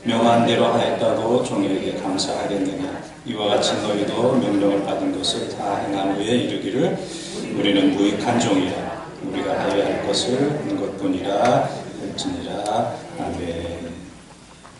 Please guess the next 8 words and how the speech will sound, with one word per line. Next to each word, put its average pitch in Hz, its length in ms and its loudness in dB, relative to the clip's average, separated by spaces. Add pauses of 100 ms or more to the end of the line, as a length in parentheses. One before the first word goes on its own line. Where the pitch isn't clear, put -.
(1300)
소개는 113 600 -4
훌륭하게 120 720 0
받았는데, - 840 2 (360)
네, 107 160 -6 (1300)
뭐, - 120 -14 (200)
목사가 107 500 -8
강의해도 104 1080 0
설교고 - 1000 -4